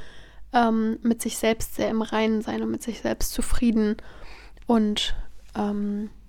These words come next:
ja, ich find, ich hoffe, man versteht, was ich meine, aber ich denke schon, es ist halt eine, eine sehr andere Art von, ähm, mit sich selbst zufrieden sein. Und, ähm, genau, heute geht's um,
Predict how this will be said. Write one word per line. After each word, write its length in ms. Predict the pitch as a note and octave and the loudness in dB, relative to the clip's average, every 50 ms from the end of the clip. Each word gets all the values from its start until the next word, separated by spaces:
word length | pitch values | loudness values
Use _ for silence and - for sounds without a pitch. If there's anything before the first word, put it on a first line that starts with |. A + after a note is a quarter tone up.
| - - _ _ - - - - - - - | -20 -20 _ _ -20 -20 -20 -20 -18 -14 0
ja, 160 | - A3+ A3 G#3 | 4 4 4 4
ich 140 | A3+ - - | 4 -2 2
find, 380 | - B3+ A#3+ A#3 - - - - - - - - - - - - | 4 4 4 4 2 -4 -6 -8 -12 -20 -20 -20 -20 -20 -20 -10
ich 180 | - A#3 - - | -6 -4 4 4
hoffe, 160 | B3+ B3 - | 4 6 6
man 160 | A#3+ A#3 A3+ | 6 4 4
versteht, 320 | - A3 - - A#3+ G#3+ - | 2 -2 -2 -2 -2 -2 -2
was 100 | G#3+ - | -4 -2
ich 80 | - | 0
meine, 140 | A3 G#3+ A3 | 0 2 2
aber 80 | G3+ G3+ | 2 0
ich 80 | - | 2
denke 240 | - G#3 A#3 A#3 A3+ | 2 2 2 2 2
schon, 340 | - - - - A#3 A3 G#3 | 2 2 4 4 4 4 2
es 120 | - - | 0 -6
ist 140 | - - - | -10 -6 -4
halt 160 | A3+ G#3+ - | -4 -2 0
eine, 200 | A3 G#3+ G#3 A3 - - - - - - - - - - - - - | 2 2 2 2 0 -4 -10 -12 -14 -14 -16 -16 -18 -18 -18 -10 -4
eine 640 | - A#3 A#3 A#3 A3+ A3+ A3+ A3+ A3+ A3+ A3+ A3+ A#3 | 0 2 4 4 4 4 4 4 4 4 4 4 4
sehr 220 | A3+ B3 B3+ B3+ - | 6 6 6 6 6
andere 360 | C4 A#3+ A#3 A#3+ A#3 A#3 - | 6 6 4 4 2 0 0
Art 300 | - A3+ A#3 A#3+ A#3+ - | 2 2 2 2 2 2
von, 500 | - - - A#3 A3 A3 A3 A3 A3 - - - - - - - - - - | 0 2 4 4 4 4 2 0 -2 -4 -6 -4 -2 -2 -2 0 -2 -4 -2
ähm, 520 | - A3 A3 G#3+ G#3 G#3 G#3 G#3+ G#3+ A#3+ B3 | 0 0 0 2 2 0 0 0 0 0 2
mit 200 | A3 A3 G#3+ - | 2 2 2 2
sich 140 | - G#3 - | -4 -4 0
selbst 320 | - A3 A3 - - - | 0 0 0 0 -2 -4
zufrieden 520 | - - - - - - A3+ G#3+ A3+ A3 | -6 -10 -8 -8 -6 -6 -2 0 0 0
sein. 360 | G#3 - G#3 G#3 G#3 G#3+ G#3 G#3+ | 0 0 -2 0 0 -2 -2 -2
Und, 340 | - A3 G#3+ G#3+ G#3+ - - - - - - - - - - - - - - - - | -2 0 0 0 -2 -4 -10 -12 -16 -16 -16 -14 -14 -14 -16 -16 -16 -18 -16 -10 -2
ähm, 580 | - A#3 A#3 A#3 A3+ A3 A3 A3 A3 A3+ A#3+ A#3 - - - - - - - - - | 0 2 2 4 2 2 2 2 0 0 -2 -4 -8 -16 -20 -20 -20 -20 -20 -18 -2
genau, 340 | - B3 A3+ A3+ G#3+ A3 - | 2 2 4 4 2 4 6
heute 200 | - B3 A#3+ B3 | 6 6 6 4
geht's 240 | A#3 - A#3 A#3 - | 2 2 -2 -2 0
um, 320 | - A#3 A#3 A3+ A3+ A3+ | 2 4 4 4 4 2